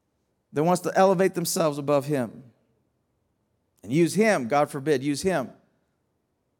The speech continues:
to elevate themselves personally. Romans fifteen, look at, look at Paul wrote to the church in Rome.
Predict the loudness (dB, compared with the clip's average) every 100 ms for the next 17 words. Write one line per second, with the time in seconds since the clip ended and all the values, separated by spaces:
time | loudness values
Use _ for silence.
0 | _ _ _ _ -4 0 2 2 0 -4
1 | -6 -4 -4 -4 -8 -8 -12 -14 -18 _
2 | _ _ _ _ _ _ -2 2 4 2
3 | 0 0 0 2 -2 0 -2 -2 -4 -6
4 | -6 -8 -6 -2 0 0 0 -2 -6 -10
5 | -10 -8 -8 -8 -8 -4 -4 -4 -10